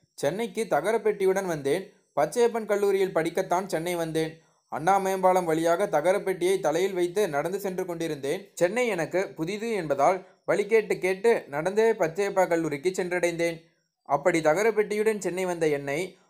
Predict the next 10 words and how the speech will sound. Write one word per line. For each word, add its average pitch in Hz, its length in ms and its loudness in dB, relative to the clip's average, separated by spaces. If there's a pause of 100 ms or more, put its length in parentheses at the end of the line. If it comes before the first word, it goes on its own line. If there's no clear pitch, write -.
ஆளாக்கி 202 500 6
அழகு 180 300 4
பார்த்தவர் 165 400 2
கருணாநிதி. 170 840 0 (200)
நான் 160 440 2
என்ன 170 340 -2
சாதி 185 340 2
என்று 180 260 -2
பார்க்கவில்லை, 156 760 0 (200)
ஏழையா 165 580 4